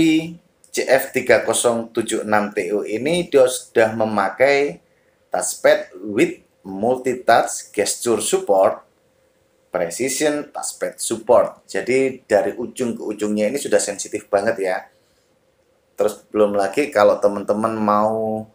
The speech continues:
slide atas atau bawah,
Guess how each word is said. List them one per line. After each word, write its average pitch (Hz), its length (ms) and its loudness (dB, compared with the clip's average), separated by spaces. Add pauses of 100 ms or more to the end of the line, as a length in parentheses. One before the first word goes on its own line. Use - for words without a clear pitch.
(760)
slide - 560 -2
atas 87 720 -6
atau 92 400 -4
bawah, 90 640 0